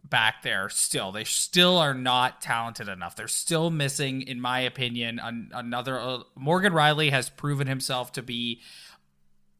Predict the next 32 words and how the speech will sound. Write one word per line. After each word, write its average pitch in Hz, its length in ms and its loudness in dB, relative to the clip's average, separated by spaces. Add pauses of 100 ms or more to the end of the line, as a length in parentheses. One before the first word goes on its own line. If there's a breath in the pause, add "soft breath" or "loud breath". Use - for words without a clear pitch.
(280)
a 123 100 -2
number 139 540 2
one 135 300 4
or 139 180 2
two 139 240 -2
defenseman 127 540 -4
so 127 180 -2
far 123 300 -2
this 117 180 -6
season. 156 540 0 (1040 loud breath)
They're 175 220 2
missing 170 420 2
another 147 480 4
guy 135 280 2
of 131 240 0
that 123 300 0
caliber 120 600 -2
back 101 420 -4
there, 117 240 -4
which 117 420 -6
I 120 120 -4
think 143 480 -4
come 135 260 0
playoff 139 500 0
time 131 320 -2
is 120 200 -12
gonna 123 260 -8
make 120 340 -8
me 123 180 -10
a 120 60 -8
little 117 280 -10
nervous. 104 640 -10